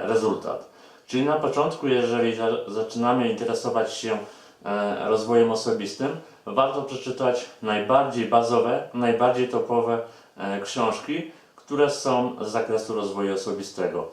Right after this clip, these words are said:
Takimi trzema książkami, które mogę Ci z czystym sercem polecić, to jest tak. Wszystkie tomy Prawa Napoleona Hilla,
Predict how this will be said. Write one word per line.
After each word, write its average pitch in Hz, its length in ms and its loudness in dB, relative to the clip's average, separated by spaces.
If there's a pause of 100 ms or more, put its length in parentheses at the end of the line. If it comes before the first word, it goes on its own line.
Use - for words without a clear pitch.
(300)
Takimi 135 320 0
trzema 160 320 -2
książkami, 135 640 0
które 107 220 -6
mogę 113 300 0
Ci 104 240 -6
z - 140 -12
czystym 117 340 -4
sercem 113 480 0
polecić, 107 840 0 (140)
to 101 80 -6
jest 98 180 0
tak. - 120 0 (560)
Wszystkie 147 360 -2
tomy 117 640 2
Prawa 113 580 4
Napoleona 107 640 0
Hilla, 117 380 -2